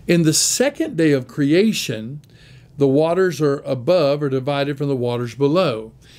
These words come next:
And then in the second thousand years of mankind, he pulls Abraham out of mankind and separates him as a people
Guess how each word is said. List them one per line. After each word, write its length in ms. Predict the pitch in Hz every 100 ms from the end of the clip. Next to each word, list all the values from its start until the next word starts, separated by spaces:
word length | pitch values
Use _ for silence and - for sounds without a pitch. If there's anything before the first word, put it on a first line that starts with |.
| -
And 160 | - 156
then 120 | 170
in 100 | 165
the 140 | 156 156
second 640 | - - 208 208 170 156
thousand 760 | - - 180 180 170 143 156
years 680 | 151 160 196 294 294 202 143
of 260 | - 143 131
mankind, 1120 | 147 139 131 131 - 269 311 123 113 143 165 - - -
he 240 | - 202 196
pulls 460 | 190 196 185 180 -
Abraham 720 | 208 269 226 202 160 170 170 -
out 240 | 202 214 269
of 160 | 247
mankind 800 | 185 160 135 120 127 110 107 131 - - - -
and 240 | - 151 147
separates 840 | - - 240 254 285 180 151 -
him 200 | 143 135
as 320 | 147 143 143 143
a 140 | 135
people 640 | - 233 233 - 214 220